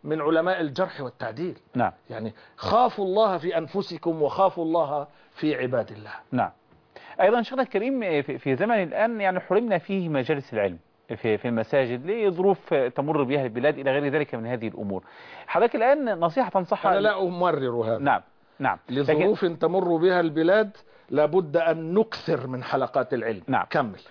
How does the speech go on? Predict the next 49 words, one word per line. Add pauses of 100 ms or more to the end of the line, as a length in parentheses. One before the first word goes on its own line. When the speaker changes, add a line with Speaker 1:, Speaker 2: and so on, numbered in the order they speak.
Speaker 2:
ن-،
ن-،
نصيحة
تنصح
بها
الدعاة
وطلاب
العلم
في
مسألة
المواصلة. (200)
نحن
نحتاج
الآن
ومع
مواكبة
التكنولوجيا
الحديثة
الآن
Speaker 1:
طبعًا.
Speaker 2:
ووسائل
الاتصال
التي
نستطيع
أن
نصل
بها
إلى
الناس
حتى (260)
في
بيوتاتهم
وفي
غرف
نومهم
إن
جاز
التعبير.
Speaker 1:
سبحان
Speaker 2:
ما
هي
Speaker 1:
الله.
Speaker 2:
النصيحة
اللي (140)
تنصح
بها
Speaker 1:
نستغل.
Speaker 2:
شيخنا
ودعاتنا؟